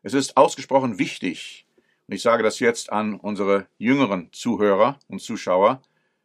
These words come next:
dass ihr selbst die Entscheidung trefft, Gottes Weg zu gehen, eine Beziehung zu Gott zu haben.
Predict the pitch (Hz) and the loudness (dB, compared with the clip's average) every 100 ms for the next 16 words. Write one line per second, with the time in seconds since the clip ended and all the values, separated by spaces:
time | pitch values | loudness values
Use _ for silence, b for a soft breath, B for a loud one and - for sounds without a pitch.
0 | _ _ _ _ 127 123 - 170 170 170 | _ _ _ _ 4 4 -2 0 6 6
1 | 180 185 _ _ _ - 143 165 - - | 6 0 _ _ _ 6 8 8 2 -12
2 | - 131 135 - 165 180 147 113 - _ | -2 0 0 2 4 4 4 0 -6 _
3 | - 165 - - - - - _ _ _ | 2 4 4 -4 -14 -14 -16 _ _ _
4 | _ _ _ _ _ _ _ _ _ - | _ _ _ _ _ _ _ _ _ -4
5 | 120 110 123 120 - 117 120 165 123 - | -4 -2 -6 -6 -8 -6 -2 0 -2 -6
6 | _ _ _ _ _ _ _ 120 131 131 | _ _ _ _ _ _ _ 4 6 6
7 | 117 - _ _ _ _ - - 160 170 | 4 2 _ _ _ _ -12 -6 0 4
8 | 131 104 123 107 120 120 - 120 131 165 | 4 2 -4 6 6 4 -6 -4 2 2
9 | 139 92 | 2 -2